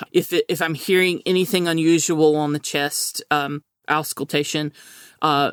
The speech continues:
even if x-rays don't show an interstitial pneumonia, because, again, those x-ray findings can be delayed a little bit,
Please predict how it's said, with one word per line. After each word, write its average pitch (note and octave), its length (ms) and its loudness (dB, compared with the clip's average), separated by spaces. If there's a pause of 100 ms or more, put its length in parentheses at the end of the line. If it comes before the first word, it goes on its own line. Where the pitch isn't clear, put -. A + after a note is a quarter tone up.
even F#3+ 340 4
if F3 180 0
x-rays D#3+ 440 0
don't D#3 220 0
show D#3+ 240 2
an D3+ 100 2
interstitial D3+ 600 -4
pneumonia, D3 420 -2
because, C#3+ 260 -2
again, D3 380 -6 (500)
those F#3+ 220 4
x-ray D#3 300 0
findings D3 420 -2
can D3+ 220 -4
be D3 120 0
delayed C#3+ 360 0
a D#3 40 2
little C#3+ 240 2
bit, C#3 340 -2